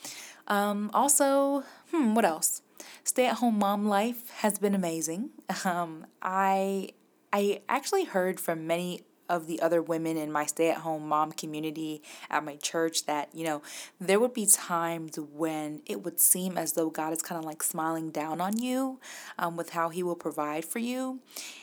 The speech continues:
Like, almost as if to remind you that you made the right decision. And, you know, to be honest,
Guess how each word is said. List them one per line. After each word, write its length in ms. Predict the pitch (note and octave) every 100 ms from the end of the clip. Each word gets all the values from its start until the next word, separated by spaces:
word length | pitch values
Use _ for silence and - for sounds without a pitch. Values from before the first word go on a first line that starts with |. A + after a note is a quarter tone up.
| - _ _ _
Like, 280 | G3 F#3+ - -
almost 460 | G3+ B3 C4+ C4 -
as 200 | G3 G3
if 100 | G3
to 160 | A3
remind 480 | G3 E3 D#3+ E3+ F3
you 140 | E3+ F3
that 300 | D#3 D#3 E3
you 80 |
made 240 | D#3+ D#3+ D#3+
the 100 | D#3
right 220 | D#3 D#3
decision. 680 | D#3 - D#3 D3+ F#3 G#3 G#3 - - - - -
And, 160 | G3+ G3
you 80 | G#3
know, 320 | G#3+ G#3+ G#3 -
to 100 | -
be 160 | A3 -
honest, 540 | G3 F#3+ A3+ A#3 -